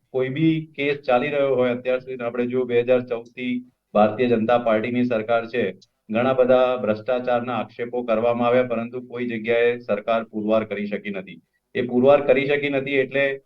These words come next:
તમે કોંગ્રેસ ભ્રષ્ટાચારી છે એવો મારા મિત્ર જે કહી રહ્યા છે એને હું અત્યારે, અ, શું કહેવાય કે વખોડી કાઢું.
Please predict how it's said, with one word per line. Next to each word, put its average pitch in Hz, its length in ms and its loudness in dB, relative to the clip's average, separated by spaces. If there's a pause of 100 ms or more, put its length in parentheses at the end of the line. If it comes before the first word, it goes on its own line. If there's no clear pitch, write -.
(260)
તમે 139 360 2
કોંગ્રેસ 127 500 0
ભ્રષ્ટાચારી 135 760 -2
છે 139 100 -10
એવો 135 380 -4
મારા 127 260 -4
મિત્ર 123 300 -4
જે 131 140 -4
કહી 127 200 -4
રહ્યા 127 160 0
છે 127 80 -6
એને 123 140 -4
હું 123 300 -6
અત્યારે, 120 500 -4 (360)
અ, 107 280 -2
શું 120 200 -10
કહેવાય 110 220 -2
કે 107 120 -6
વખોડી 120 500 2
કાઢું. 87 280 -6